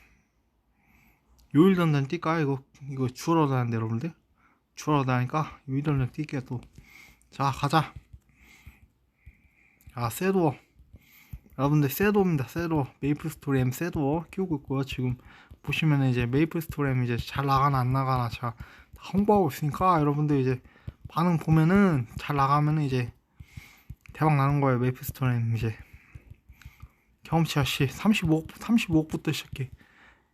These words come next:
고렙 되면 미치겠어, 진짜. 아, 씨. 충전권 막 몇 개씩 막 써야 하고. 자, 가자.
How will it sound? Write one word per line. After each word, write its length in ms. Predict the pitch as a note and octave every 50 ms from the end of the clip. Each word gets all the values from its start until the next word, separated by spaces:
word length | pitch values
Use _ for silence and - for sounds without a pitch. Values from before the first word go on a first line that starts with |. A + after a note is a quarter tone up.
| - -
고렙 260 | - - D#3 D#3+ D#3+ -
되면 320 | D#3 C#3+ C3+ B2+ B2 A#2 - - - _
미치겠어, 400 | - C#3 C3+ - - F3 D#3+ - - D3+
진짜. 200 | C3+ B2+ A#2+ A#2 -
아, 340 | C3 C#3 C#3+ D3+ D#3 D3 C3+ C3
씨. 100 | - - - - - - - - - - _ - - -
충전권 460 | - - A3+ A#3 B3 A#3+ - F3+ D3
막 260 | B2+ A#2 - _ - - _ _ -
몇 140 | D3 D#3 -
개씩 240 | - F#3+ - - E3
막 160 | C#3+ B2 -
써야 160 | - E3 E3
하고. 600 | D#3 D3 C#3+ C#3 C3 - F3 F#3+ F#3+ D#3+ B2 - - - - _ _ - - _ - - _ _ - _ _ _
자, 160 | - - C#3
가자. 340 | C3 - D3 D#3 D3+ -